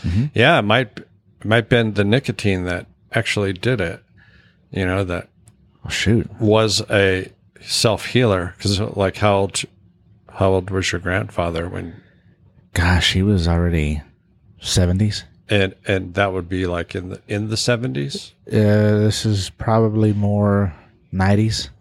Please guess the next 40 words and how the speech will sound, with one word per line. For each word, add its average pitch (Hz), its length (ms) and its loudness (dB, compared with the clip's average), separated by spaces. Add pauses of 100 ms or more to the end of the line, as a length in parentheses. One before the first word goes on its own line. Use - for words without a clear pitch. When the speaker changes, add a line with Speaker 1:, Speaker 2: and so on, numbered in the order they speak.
(100)
Speaker 1:
eighties, 104 140 2
Speaker 2:
Nineties. 98 180 2
Speaker 1:
nineties, 101 340 2
so, 78 320 -2 (260)
yeah. 73 220 -8
Speaker 2:
So 104 240 2
he, 135 300 0 (120)
he 156 200 -2
grew 131 240 2
up 101 180 -4 (220)
in 95 180 -4
the 85 240 -4
era. 90 380 -2
Speaker 1:
He - 140 0
was 139 120 4
born, 107 260 2
like, 98 220 2
in 92 140 0
nineteen 98 400 0
oh 92 160 2
eight 90 160 4
or 87 60 -2
something 80 280 -2
like 113 80 4
Speaker 2:
Yeah. 104 140 2
Speaker 1:
that. - 240 -6 (320)
Speaker 2:
So - 180 -4
Speaker 1:
So 78 60 -2
Speaker 2:
he, 107 180 -4 (920)
so 104 380 2 (160)
he 147 120 2
grew 113 160 4
up 101 140 0
in 101 80 2
the 95 80 4
era 98 200 4
where 92 420 0
this - 440 -4 (640)
cigarettes 98 640 0
were 90 360 -2